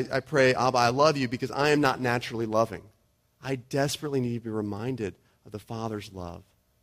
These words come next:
expressed through Christ in my life. I need that.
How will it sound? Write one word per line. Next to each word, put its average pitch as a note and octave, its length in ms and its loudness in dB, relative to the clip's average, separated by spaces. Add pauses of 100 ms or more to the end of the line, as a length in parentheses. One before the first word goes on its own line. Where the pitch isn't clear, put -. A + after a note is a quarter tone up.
expressed - 380 -12
through G#2+ 80 -14
Christ F#2+ 340 -10
in G2 140 -16
my F#2+ 160 -10
life. F2 120 -14 (2250)
I A2+ 60 -14
need A2+ 260 -6
that. - 180 -20